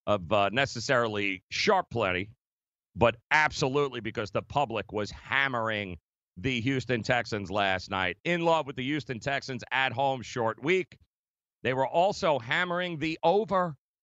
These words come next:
The over was getting a lot of love last night in that game. It was not, you know,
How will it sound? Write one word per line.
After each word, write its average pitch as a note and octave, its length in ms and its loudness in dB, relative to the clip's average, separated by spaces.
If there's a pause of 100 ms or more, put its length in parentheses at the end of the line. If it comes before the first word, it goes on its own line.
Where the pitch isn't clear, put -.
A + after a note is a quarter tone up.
(180)
The C#3+ 180 -2
over F#3+ 420 2
was D#3+ 180 -2
getting F3 240 -2
a E3+ 40 2
lot F3 220 2
of E3+ 60 -2
love F3+ 320 2
last E3 360 0
night D#3 360 -2
in D#3 160 -2
that D3+ 240 0
game. D3 440 -2
It C3 220 -6
was B2 120 -12
not, B2+ 280 -6
you A#2+ 80 -8
know, G#2 280 -6